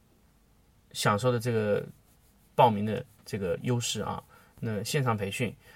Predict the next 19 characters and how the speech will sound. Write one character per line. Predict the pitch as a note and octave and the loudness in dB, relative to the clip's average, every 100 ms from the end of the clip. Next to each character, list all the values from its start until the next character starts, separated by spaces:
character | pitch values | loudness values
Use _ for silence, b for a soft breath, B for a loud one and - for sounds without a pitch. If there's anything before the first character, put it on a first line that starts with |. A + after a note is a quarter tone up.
| B B | B B
那 | - | 2
么 | D3+ D3 D3 b b b b b b _ - - _ _ _ _ _ _ _ _ _ _ _ _ _ _ _ _ _ _ _ _ - _ - - _ - | 4 4 2 b b b b b b _ -20 -20 _ _ _ _ _ _ _ _ _ _ _ _ _ _ _ _ _ _ _ _ -20 _ -20 -20 _ 0
关 | - F#3 | 8 8
于 | E3 | 8
workshop | F3 F3 F3 | 4 4 6
的 | D3 B2 | 8 6
更 | A#2+ F3+ C#3+ | 6 2 0
多 | B2 B2+ B2 | 0 2 2
的 | A#2 F#2 | 2 0
具 | F2+ - | -2 -4
体 | A2+ G#2+ | -6 -6
情 | G#2+ G2+ | -6 -4
况， | A2 F#2 | -4 -6
大 | - | -6
家 | A2 | -6
可 | G#2+ - | -6 -6
以 | G2+ | -8
直 | - G#2 | -8 -8
接 | G2 A2+ A2 | -4 -2 -4